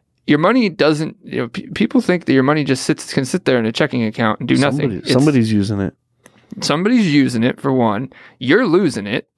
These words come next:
Speaker 1: for two.
Speaker 2: The bank's making money on it.
Speaker 1: The, yeah, the bank's using it to go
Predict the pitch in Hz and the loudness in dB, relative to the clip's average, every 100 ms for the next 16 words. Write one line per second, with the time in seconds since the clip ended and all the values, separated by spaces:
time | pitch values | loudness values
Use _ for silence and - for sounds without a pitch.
0 | - - - 127 - 107 107 104 127 165 | -20 -10 -4 -2 0 0 -2 0 0 0
1 | - 110 - 95 101 101 98 101 110 - | -2 -4 -4 -6 -4 -4 -4 -4 -4 -6
2 | - - 156 151 117 123 160 247 - 127 | -8 -4 -2 0 -2 0 0 0 -4 0
3 | 185 175 156 151 - 131 131 131 131 127 | 2 4 4 2 0 0 2 2 2 -2